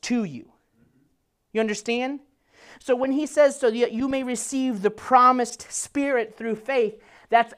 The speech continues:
everything that comes to you through what Jesus Christ did. Jesus said, "I have to go away so one greater than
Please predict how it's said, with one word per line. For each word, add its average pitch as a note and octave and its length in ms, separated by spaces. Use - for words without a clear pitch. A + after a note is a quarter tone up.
everything C#4+ 680
that C4+ 220
comes C4 340
to - 160
you A#3+ 320
through A#3 240
what G#3+ 220
Jesus G#3+ 420
Christ G3 400
did. E3+ 260
Jesus C#4+ 320
said, D4+ 180
"I B3+ 200
have D#4+ 260
to E4 80
go C4+ 280
away B3+ 720
so B3 220
one A#3+ 300
greater B3+ 540
than D#4 220